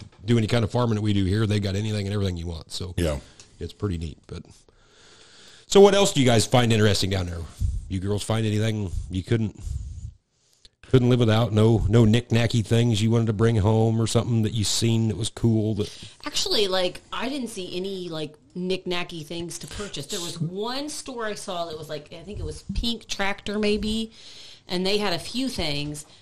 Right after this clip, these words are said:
Speaker 3: but from where we were, I didn't really see it 'cause I had wanted to go buy the kids some toys, like toy tractors and stuff, and I couldn't find 'em.
Speaker 2: So there are some of those, but they're co-, in what I would call, like, side rooms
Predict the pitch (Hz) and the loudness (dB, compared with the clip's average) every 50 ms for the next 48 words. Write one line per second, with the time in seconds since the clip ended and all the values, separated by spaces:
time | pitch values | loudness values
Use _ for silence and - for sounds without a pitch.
0 | - _ 180 170 - - - 175 170 170 175 180 175 165 165 220 254 262 247 190 | -10 _ -4 -4 -2 -2 -2 0 0 0 0 0 0 0 0 0 2 0 0 0
1 | 160 151 147 139 151 185 240 277 247 196 165 160 165 160 147 - 190 180 175 - | 0 0 0 2 2 4 4 4 4 2 2 0 0 -2 -2 -2 0 0 0 0
2 | - 185 175 202 226 233 190 165 170 165 160 160 151 156 147 160 151 147 147 143 | 0 0 0 2 2 2 2 0 -2 -4 -4 -6 -6 -8 -8 -6 -4 -4 -4 -4
3 | 139 135 - 156 151 147 - 151 143 - - - 294 302 247 202 - - - - | -4 -6 -6 -6 -6 -6 -6 -8 -8 -8 -6 -6 -2 -2 -2 -2 -4 -6 -14 -16
4 | _ _ 156 156 151 - 180 160 160 - 202 202 233 - - 175 156 147 147 139 | _ _ -12 -12 -10 -12 -12 -12 -10 -8 -8 -8 -8 -10 -12 -12 -12 -12 -12 -12
5 | - - 151 139 131 - - - 143 151 - - 269 - - - 147 185 208 - | -10 -8 -6 -6 -6 -6 -6 -4 -4 -4 -2 -4 -4 -6 -6 -4 -4 -4 -4 -6
6 | - - - - - 147 123 117 117 117 113 107 110 113 107 98 - - 107 104 | -8 -8 -4 0 4 4 4 6 4 4 4 6 6 6 4 4 2 2 4 4
7 | 98 92 98 98 98 98 101 98 - - - - - _ _ - - - - - | 4 6 6 6 6 6 4 4 2 0 -4 -4 -6 _ _ -20 -20 0 6 6
8 | 98 - - 104 95 - 113 - - 107 104 98 101 101 101 98 98 95 92 90 | 8 8 6 4 2 2 0 -2 0 0 2 4 4 6 6 4 4 4 2 4
9 | 80 - 95 95 95 92 92 - - - - - - - - - - - - - | 4 6 8 10 10 10 10 8 8 6 2 -2 -6 -14 -18 -20 -20 -20 -20 -20
10 | - - - - - 90 85 - - - 104 95 95 95 90 92 98 101 101 101 | -20 -18 -4 2 4 6 6 4 4 4 4 6 6 8 8 10 10 10 10 10
11 | 90 - - | 8 6 2